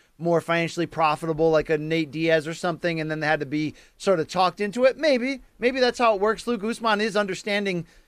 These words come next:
you know, a certain level of stardom now with the multiple title defenses and opportunities involved in that. I just wonder, I sort of wanna spin it back on you and ask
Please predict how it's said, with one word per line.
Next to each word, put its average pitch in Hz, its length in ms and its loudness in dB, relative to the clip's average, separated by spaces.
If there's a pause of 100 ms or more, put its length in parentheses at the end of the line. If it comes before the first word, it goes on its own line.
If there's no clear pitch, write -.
(280)
you 233 140 0
know, 180 200 6
a 156 80 -2
certain 202 300 0
level 196 240 4
of 143 100 -4
stardom 202 720 2
now 175 240 2
with 170 160 2
the 156 80 -6
multiple 165 380 -2
title 185 300 4
defenses 160 500 -4
and 151 100 -4
opportunities 160 680 -2
involved 156 500 0
in 143 80 -8
that. 139 220 0 (340)
I 240 140 2
just 339 220 -4
wonder, 262 520 2 (680)
I 175 80 -2
sort 269 200 2
of 247 40 6
wanna 214 120 4
spin 226 200 -4
it 220 100 -2
back 208 180 4
on 185 200 2
you 220 180 2
and 165 100 0
ask 170 400 0